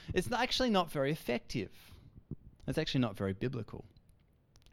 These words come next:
Most commonly, it's, it's not how Jesus tells us to be on mission.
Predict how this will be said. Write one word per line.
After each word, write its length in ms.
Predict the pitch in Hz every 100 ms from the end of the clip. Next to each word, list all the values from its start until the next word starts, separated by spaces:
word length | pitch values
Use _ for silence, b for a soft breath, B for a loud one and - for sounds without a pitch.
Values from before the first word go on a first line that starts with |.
| - b b b b b _ _ _ _
Most 240 | 147 160 -
commonly, 500 | - 165 175 139 120
it's, 160 | 113 -
it's 140 | 120
not 220 | 135 151 143
how 200 | 143 135
Jesus 340 | 127 120 113
tells 380 | - 131 117 110
us 140 | 104
to 120 | -
be 140 | 107 107
on 120 | 98
mission. 360 | 95 92 87